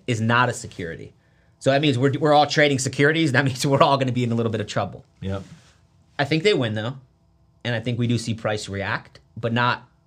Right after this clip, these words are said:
Speaker 1: a crazy reaction right away. X R P works with the banks. The Bank of England, they're using X R P network, they just said literally a couple days ago.
Speaker 2: Wow.
Speaker 1: So X R P is not DeFi. My name's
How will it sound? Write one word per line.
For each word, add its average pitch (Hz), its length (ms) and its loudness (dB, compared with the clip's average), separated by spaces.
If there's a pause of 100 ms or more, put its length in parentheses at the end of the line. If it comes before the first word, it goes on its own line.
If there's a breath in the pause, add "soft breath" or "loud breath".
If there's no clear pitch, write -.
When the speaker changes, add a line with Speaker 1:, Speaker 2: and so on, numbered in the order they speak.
Speaker 1:
a 113 60 -8
crazy 120 340 -4
reaction 107 320 -4
right 95 140 -6
away. 78 260 -12 (220)
X - 180 -4
R 202 60 4
P 170 120 -2
works 139 240 0
with 110 60 -10
the 110 60 -6
banks. 95 400 -10 (300)
The 113 60 -6
Bank 139 220 0
of 139 80 -2
England, 180 420 -2
they're 127 120 0
using 135 260 2
X 120 200 -2
R 117 80 -2
P 110 300 -8 (400)
network, 113 360 -4
they 110 100 -4
just 107 180 -6
said 104 160 -2
literally 113 220 -2
a 101 40 -12
couple 107 220 -4
days 92 200 -10
ago. - 220 -18 (120)
Speaker 2:
Wow. 92 220 -8 (260)
Speaker 1:
So 101 520 -4 (600)
X 160 200 -2
R 160 80 2
P 151 220 2
is - 300 -4 (100)
not 131 420 -2
DeFi. 147 480 -2 (360)
My 104 120 -8
name's 104 180 -8